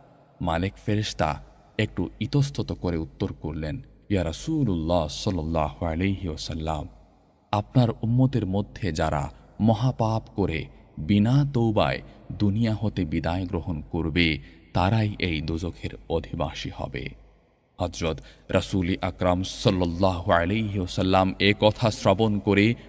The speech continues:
অত্যন্ত ব্যথিত হয়ে ক্রন্দন করতে লাগলেন। কিছুক্ষণ পর শান্ত হয়ে বললেন, "হে মালিক, আমার উম্মত যে দোজখে যাবে, তা আমার ধারণা ছিল না।"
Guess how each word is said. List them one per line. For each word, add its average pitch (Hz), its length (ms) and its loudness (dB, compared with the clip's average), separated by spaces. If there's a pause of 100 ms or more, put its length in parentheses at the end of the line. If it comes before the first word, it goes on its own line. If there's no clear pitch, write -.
(240)
অত্যন্ত 135 640 2
ব্যথিত 107 500 2 (120)
হয়ে 107 180 2
ক্রন্দন 113 580 2
করতে 87 360 -4
লাগলেন। 73 640 0 (340)
কিছুক্ষণ - 580 -2
পর 98 380 4
শান্ত 101 420 -2
হয়ে 98 240 2
বললেন, 85 500 2 (340)
"হে 127 120 8
মালিক, 107 520 2 (320)
আমার 143 260 8
উম্মত 151 480 6
যে 151 200 4
দোজখে 139 520 0
যাবে, 73 420 -2 (260)
তা 98 140 2
আমার 80 300 -2
ধারণা 92 360 -6
ছিল 71 360 -8
না।" 62 260 -8